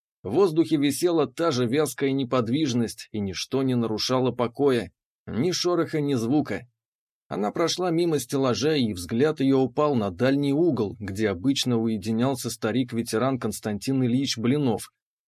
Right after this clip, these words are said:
тихий инвалид с орденами на выцветшей гимнастерке. Каждый день он приходил ровно в десять, усаживался в углу и погружался в чтение,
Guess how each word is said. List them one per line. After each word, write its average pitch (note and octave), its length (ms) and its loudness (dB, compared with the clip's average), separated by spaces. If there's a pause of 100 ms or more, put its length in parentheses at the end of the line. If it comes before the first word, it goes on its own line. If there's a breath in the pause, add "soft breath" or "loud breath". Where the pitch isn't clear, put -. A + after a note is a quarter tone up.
тихий E3+ 340 -2
инвалид C#3+ 420 2
с - 80 -4
орденами C3 540 2
на G2+ 180 0
выцветшей A#2+ 540 -2
гимнастерке. A#2 880 -2 (560)
Каждый E3 340 2
день D#3 300 2
он A#2+ 100 0
приходил B2 540 2
ровно D3+ 360 0
в A#2+ 100 0
десять, C3 500 2 (180)
усаживался A#2+ 720 0
в G2+ 80 -2
углу A2 380 2
и C3+ 40 2
погружался A#2+ 680 0
в A#2+ 40 -10
чтение, B2+ 640 -2